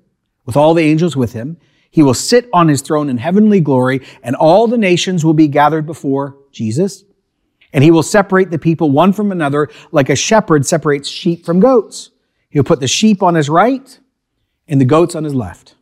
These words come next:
And it also says the sky and earth fled from his presence. In other words, again, in the revelation of God through Jesus at the end, the very glory of God and the grandeur of God,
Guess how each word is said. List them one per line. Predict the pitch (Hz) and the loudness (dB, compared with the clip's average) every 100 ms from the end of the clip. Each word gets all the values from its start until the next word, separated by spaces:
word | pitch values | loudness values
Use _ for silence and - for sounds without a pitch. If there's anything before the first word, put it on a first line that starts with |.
| _ _ _ _ _ _ - - - | _ _ _ _ _ _ -20 -12 0
And | |
it | 151 | 2
also | 208 247 | 2 0
says | 254 240 | -4 -6
the | - 156 | -4 -4
sky | - - 190 165 131 135 - _ - | -4 0 0 2 0 -4 -10 _ -4
and | 156 | -2
earth | 180 156 | 0 -2
fled | - 170 156 | 0 -2 0
from | 151 | 0
his | 131 | -2
presence. | - 151 123 110 | 0 -2 -2 -4
In | 160 | 0
other | 190 220 | 2 2
words, | 160 123 127 | 2 0 -4
again, | 139 156 120 104 - _ _ | -6 -4 -4 -6 -14 _ _
in | 180 175 165 | 0 2 2
the | 156 151 131 _ - | 2 0 -4 _ -4
revelation | 131 151 233 247 226 214 196 - 190 180 - | 2 2 4 2 2 2 0 -4 -6 -6 -6
of | 143 | -4
God | 127 165 143 131 | -2 0 -2 -4
through | - 151 | -2 -2
Jesus | 120 147 135 113 104 | -2 -8 -8 -10 -10
at | 127 - | -12 -6
the | 127 | -4
end, | 113 87 76 _ _ _ _ _ _ - - | -6 -8 -18 _ _ _ _ _ _ -20 -2
the | 135 | 2
very | 214 202 | 4 4
glory | 131 143 202 214 | 2 2 4 4
of | 175 | 4
God | 139 120 | 0 0
and | 120 | -4
the | 123 | -6
grandeur | 127 156 202 185 175 | 0 2 2 2 0
of | 131 | -4
God, | 123 107 113 120 | -6 -8 -10 -20